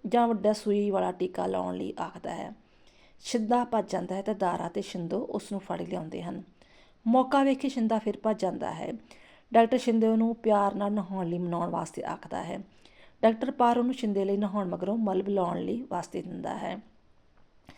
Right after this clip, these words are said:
ਡਾਕਟਰ ਤੇ ਕੰਪਾਊਂਡਰ ਕਰਮਚਾਰੀ ਸਾਢੇ ਪੰਜ ਵਜੇ ਡਿਸਪੈਂਸਰੀ ਬੰਦ ਕਰਕੇ ਜਾਣ ਲੱਗਦੇ ਹਨ ਤਾਂ ਪਿੰਡ ਦੇ ਲੋਕ ਨਾਮੋ ਦੇ ਪਤੀ ਜੀਤੋ ਨੂੰ ਲੈ ਕੇ ਆਉਂਦੇ ਹਨ, ਜਿਸ ਨੂੰ ਸੱਪ ਲੜ ਗਿਆ ਹੁੰਦਾ ਹੈ। ਇੱਥੇ ਹੁਣ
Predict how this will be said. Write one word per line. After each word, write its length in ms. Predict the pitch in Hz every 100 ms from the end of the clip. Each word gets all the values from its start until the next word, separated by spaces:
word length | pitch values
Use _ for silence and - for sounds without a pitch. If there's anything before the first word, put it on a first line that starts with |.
| - - - - -
ਡਾਕਟਰ 460 | 214 262 262 330 320 -
ਤੇ 80 | 311
ਕੰਪਾਊਂਡਰ 500 | 302 269 233 220 240
ਕਰਮਚਾਰੀ 400 | - 214 202 226
ਸਾਢੇ 400 | 220 233 220 254
ਪੰਜ 260 | 240 196 190
ਵਜੇ 220 | 185 190
ਡਿਸਪੈਂਸਰੀ 540 | 196 - 180 160 -
ਬੰਦ 240 | 190 185 -
ਕਰਕੇ 480 | 175 170 - 208 233
ਜਾਣ 220 | 202 185 180
ਲੱਗਦੇ 280 | 175 -
ਹਨ 180 | 175 175
ਤਾਂ 260 | 175 190 220 302 - - - -
ਪਿੰਡ 220 | 247 240
ਦੇ 100 | 269
ਲੋਕ 360 | 254 208 196 196
ਨਾਮੋ 340 | 196 185 185
ਦੇ 100 | 202
ਪਤੀ 320 | 208 185 190 190
ਜੀਤੋ 360 | - 202 202 214
ਨੂੰ 160 | 220
ਲੈ 140 | 202 165
ਕੇ 200 | - 180
ਆਉਂਦੇ 260 | 180 175 -
ਹਨ, 180 | 156 170 - - - - -
ਜਿਸ 220 | 233 240
ਨੂੰ 100 | 269
ਸੱਪ 320 | - 208 -
ਲੜ 200 | 190 - -
ਗਿਆ 140 | 190 185
ਹੁੰਦਾ 300 | 175 180 180
ਹੈ। 140 | - 220 - - - -
ਇੱਥੇ 200 | 262 302
ਹੁਣ 140 | 302